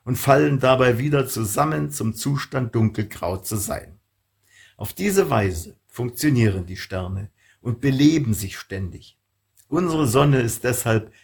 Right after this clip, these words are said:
jünger, als sie sein müsste, wenn sie nur durch die Kernfusion leben würde. Wir Menschen,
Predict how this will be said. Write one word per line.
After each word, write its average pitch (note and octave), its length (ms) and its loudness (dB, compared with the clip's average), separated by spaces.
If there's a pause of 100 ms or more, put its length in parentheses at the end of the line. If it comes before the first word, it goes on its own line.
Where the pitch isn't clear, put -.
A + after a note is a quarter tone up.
jünger, D3 520 4 (300)
als A2 260 -4
sie A2 120 -2
sein A2+ 380 0
müsste, A2+ 640 2 (240)
wenn G#2+ 160 -2
sie G#2 180 2
nur C#3+ 440 4 (160)
durch G#2 180 -6
die F#2 160 -12
Kernfusion A2+ 880 -2
leben G2 440 0
würde. F2 400 -2 (1200)
Wir A#2+ 160 4
Menschen, C#3 580 0